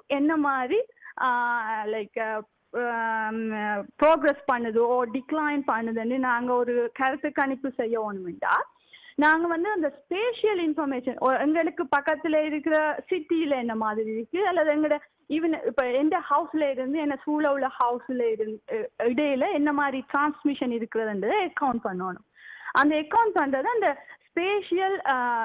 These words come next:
ஸ்பேஷியலால நாங்க எவ்வளவு தூரம் கூட இருக்கிறோம், எவ்வளவு தூரமா இருக்கிறோம், அல்லது எவ்வளவு, அ, நெய்பரா இருக்கிறோம்னு அதை வந்து நாங்க அந்த எஸ்டிமேட்ல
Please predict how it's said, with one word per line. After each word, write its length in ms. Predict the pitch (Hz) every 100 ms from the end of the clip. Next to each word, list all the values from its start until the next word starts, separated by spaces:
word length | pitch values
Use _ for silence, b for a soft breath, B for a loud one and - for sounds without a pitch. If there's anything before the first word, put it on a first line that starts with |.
| 208 -
ஸ்பேஷியலால 640 | 359 403 370 330 262 392
நாங்க 240 | 403 311
எவ்வளவு 500 | 277 277 359 370 311
தூரம் 400 | - 330 330 320
கூட 300 | 302 302 302
இருக்கிறோம், 380 | 269 233 233 220
எவ்வளவு 400 | - 254 349 381 -
தூரமா 500 | 320 330 294 285 277 247
இருக்கிறோம், 400 | 233 226 226 233
அல்லது 240 | 277 254 247
எவ்வளவு, 480 | 247 277 285 302 320 _ _ -
அ, 20 | 240
நெய்பரா 720 | 214 220 277 330 302 294 269
இருக்கிறோம்னு 680 | 233 240 220 254 233 214 330
அதை 240 | 440 359
வந்து 280 | 320 277 320
நாங்க 300 | 294 269 262
அந்த 280 | 254 226 214
எஸ்டிமேட்ல 680 | 254 262 - 302 269 226 254